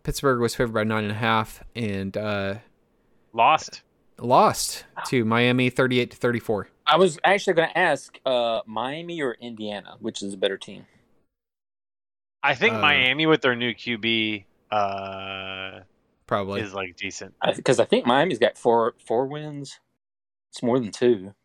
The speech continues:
Speaker 1: I mean, if we just go strictly by numbers, sure, yeah. On face value, I would say <laughs> Miami. Uh, I haven't really looked, uh, a bunch into either team, but I think
Speaker 3: All right.
Speaker 1: Indiana is not a good football team, so I don't, I don't
Speaker 3: And,
Speaker 1: know.
Speaker 3: and so, so remember, that's one of the two good teams that
Speaker 2: Like, I
Speaker 3: plays.
Speaker 2: feel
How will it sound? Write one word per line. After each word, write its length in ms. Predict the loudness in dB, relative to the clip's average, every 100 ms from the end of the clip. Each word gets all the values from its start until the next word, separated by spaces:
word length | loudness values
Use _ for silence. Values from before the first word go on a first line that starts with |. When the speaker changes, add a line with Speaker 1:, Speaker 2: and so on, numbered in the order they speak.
| _ _ _
Speaker 1:
I 80 | -2
mean, 220 | 2 2
if 120 | 2 0
we 80 | -2
just 200 | -2 4
go 180 | 4
strictly 360 | 4 2 0 2
by 140 | 2
numbers, 380 | 2 2 2 0
sure, 300 | 2 4 4
yeah. 340 | 4 2 0 -4
On 200 | -2 -2
face 240 | 0 -2
value, 260 | 2 2 4
I 100 | 0
would 140 | -2
say 140 | -2 -4 -2
<laughs> 100 | 0
Miami. 320 | 0 2 -2 -4 -20 -20 -4
Uh, 180 | 4 6
I 100 | 6
haven't 280 | 4 4 2
really 240 | 2 2 4
looked, 260 | 0 -2
uh, 120 | -16 -16 -10
a 380 | -8 -8 -6 -2
bunch 300 | 2 2 2
into 240 | 0 0
either 220 | -2 0 -2
team, 260 | -2 -2
but 120 | -2
I 40 | -2
think 300 | -2 -4 -8 _ _ 0
Speaker 3:
All 80 |
right. 80 | 2
Speaker 1:
Indiana 220 | 2 -2
is 140 | -2 -2
not 260 | -2 -2 -6
a 120 | -8
good 260 | -2 -2 0
football 340 | -6 -4 -8
team, 280 | -6 -8 -8
so 260 | -8 -6
I 80 | -4
don't, 160 | -6 -10 _
I 80 | -12
don't 100 | 0
Speaker 3:
And, 80 | 0
Speaker 1:
know. 60 | 0
Speaker 3:
and 140 | -4 -4 2
so, 100 | 0 2
so 160 | 0
remember, 380 | 0 2 2 2
that's 280 | 0 0 -2
one 220 | 2 4
of 100 | 2
the 60 | -2
two 320 | 0 2 2
good 260 | 2 0 0
teams 420 | -8 -6 -6 -4
that 260 | -4 -2
Speaker 2:
Like, 540 | 2 4 6 4 2 2
I 160 | 4 4
Speaker 3:
plays. 180 | 2 -2
Speaker 2:
feel 920 | -6 -4 -2 -2 -2 -4 -6 -10